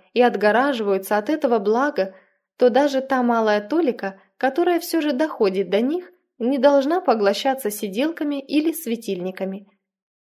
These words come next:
Ухаживающие за больным должны по возможности оставлять его на ночь одного, чтобы он выспался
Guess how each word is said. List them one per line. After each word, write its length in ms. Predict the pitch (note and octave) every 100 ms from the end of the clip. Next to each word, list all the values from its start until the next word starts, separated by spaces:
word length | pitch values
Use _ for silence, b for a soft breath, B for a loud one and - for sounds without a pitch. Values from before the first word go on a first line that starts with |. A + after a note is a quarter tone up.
| _
Ухаживающие 800 | A#3+ - D4+ C4 A#3 A#3 - A#3
за 120 | A3+
больным 420 | A3+ A#3+ D4 F4
должны 380 | A3 A#3 A#3+ E4
по 140 | D#4
возможности 840 | A3 G#3+ A#3 D4+ D#4 D4 - C#4 - B B
оставлять 560 | A#3+ B3 B3 D4+ E4+
его 180 | B3 G#3
на 180 | G#3 C4+
ночь 220 | D4 C#4+
одного, 680 | - C4+ B3+ B3 F3+ F3+ - B B
чтобы 340 | - B3+ G#3
он 160 | G3 F3+
выспался 680 | A#3 B3+ - D4+ - D4